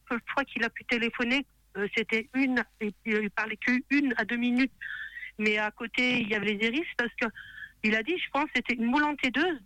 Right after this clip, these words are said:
de ne pas, que nous, on, on retransmette pas aux familles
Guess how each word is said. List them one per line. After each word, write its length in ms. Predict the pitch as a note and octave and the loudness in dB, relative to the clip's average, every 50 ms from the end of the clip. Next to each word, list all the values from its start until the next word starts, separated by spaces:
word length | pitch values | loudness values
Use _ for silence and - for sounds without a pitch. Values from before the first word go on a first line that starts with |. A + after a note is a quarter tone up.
| _ _ - | _ _ -2
de 100 | - A3+ | 0 0
ne 80 | A3 G#3+ | 0 -2
pas, 260 | - - C#4 C4+ B3+ | -2 0 0 0 0
que 160 | - - - | -2 -4 -4
nous, 160 | A#3 A3+ C4 D#4+ | 0 2 2 2
on, 320 | E4 C4 A#3 G#3+ G#3 G#3+ - - _ | 2 2 0 -2 -4 -6 -10 -10 _
on 140 | A#3 G#3+ G3+ | -6 -4 -2
retransmette 500 | B3 B3 - - C#4+ - - B3 B3 - _ | -2 -2 -2 -4 -6 -4 -2 -2 -2 -2 _
pas 160 | D4+ D#4 D4 | 0 0 0
aux 100 | C4 B3+ | 0 -2
familles 320 | - - A3+ A3+ A#3 D4 | -4 -4 -4 -2 -2 -4